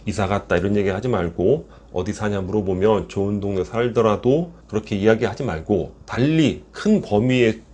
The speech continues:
지역을 이야기할 수 있잖아요. 차도 좋은 차라면 타인의 눈에 띄지 말고, 뭐 공공장소에는 갈 수 있겠지만, 여튼 이렇게 아주 디테일하게, 어, 자기 자랑을 하지 말자. 그리고 두 번째는 자기 자랑을 하는 사람들,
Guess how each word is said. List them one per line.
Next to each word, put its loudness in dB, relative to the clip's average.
지역을 2
이야기할 0
수 -10
있잖아요. -6
차도 0
좋은 0
차라면 -2
타인의 0
눈에 0
띄지 -8
말고, 2
뭐 -14
공공장소에는 2
갈 -6
수 -10
있겠지만, -6
여튼 2
이렇게 0
아주 -4
디테일하게, 0
어, -10
자기 -6
자랑을 -6
하지 -6
말자. -4
그리고 0
두 2
번째는 2
자기 -2
자랑을 0
하는 0
사람들, -2